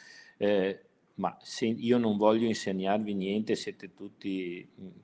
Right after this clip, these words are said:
penso, molto, molto informati sul vostro, sulla vostra professione, sul vostro settore, ma io così cercherò di farvi vedere l'occhio magari in un modo un pochino differente,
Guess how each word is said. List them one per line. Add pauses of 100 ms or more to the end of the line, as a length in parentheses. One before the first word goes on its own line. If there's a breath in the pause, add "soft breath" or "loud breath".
penso,
molto,
molto
informati
sul
vostro, (300 soft breath)
sulla
vostra
professione,
sul
vostro
settore,
ma
io (640 loud breath)
così
cercherò
di
farvi
vedere
l'occhio
magari
in
un
modo
un
pochino
differente,